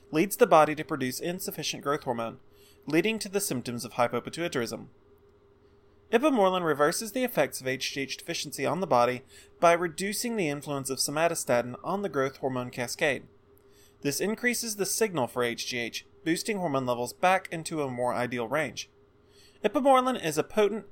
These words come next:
pentapeptide structurally similar to endogenous growth hormones, which promote H G H production. Ipamorelin is a safe and effective growth hormone alternative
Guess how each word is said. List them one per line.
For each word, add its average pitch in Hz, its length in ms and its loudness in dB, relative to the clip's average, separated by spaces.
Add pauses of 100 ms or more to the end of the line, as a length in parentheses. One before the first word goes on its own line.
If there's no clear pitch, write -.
(120)
pentapeptide 135 800 0 (120)
structurally 220 640 -2
similar 123 580 -2 (300)
to 156 140 -2
endogenous 185 580 4
growth 160 280 -2
hormones, 120 440 -4 (240)
which - 240 -4
promote 160 460 0
H 127 300 -2
G 127 80 -2
H 120 180 -4
production. 131 460 -2 (720)
Ipamorelin 262 560 4
is - 160 -2
a 139 60 -2
safe 202 400 2
and 208 100 0
effective 147 460 0
growth 147 280 -2
hormone 185 280 -4
alternative 139 640 -2